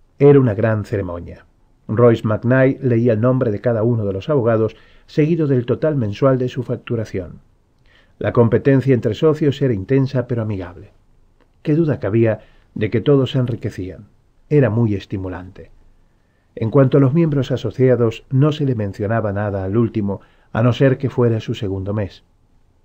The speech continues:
En tal caso, Oliver Lambert se lo comentaba sin darle importancia. Nadie había sido el último tres meses consecutivos. Las minutas exorbitantes permitían ganar primas a los miembros asociados.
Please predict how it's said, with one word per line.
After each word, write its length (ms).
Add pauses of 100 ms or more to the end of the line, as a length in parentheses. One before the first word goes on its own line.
(480)
En 140
tal 180
caso, 440 (320)
Oliver 400
Lambert 520
se 200
lo 120
comentaba 540
sin 220
darle 280
importancia. 680 (1120)
Nadie 380
había 220
sido 280
el 80
último 480
tres 240
meses 340
consecutivos. 880 (560)
Las 220
minutas 400
exorbitantes 800
permitían 600
ganar 320
primas 360
a 60
los 140
miembros 420
asociados. 720